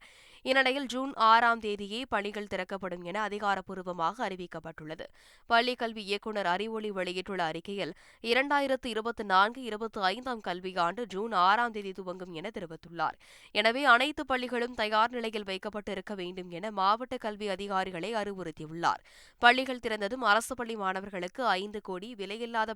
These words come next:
பாடப்புத்தகங்களும் ஐந்து கோடி எண்ணிக்கையிலான நோட்டு புத்தகங்களும் வழங்க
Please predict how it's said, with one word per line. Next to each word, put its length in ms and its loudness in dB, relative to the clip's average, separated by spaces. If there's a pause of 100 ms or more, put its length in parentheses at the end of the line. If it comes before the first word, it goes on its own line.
பாடப்புத்தகங்களும் 840 -4 (320)
ஐந்து 400 6
கோடி 260 0
எண்ணிக்கையிலான 680 6
நோட்டு 320 0
புத்தகங்களும் 600 -4
வழங்க 340 -4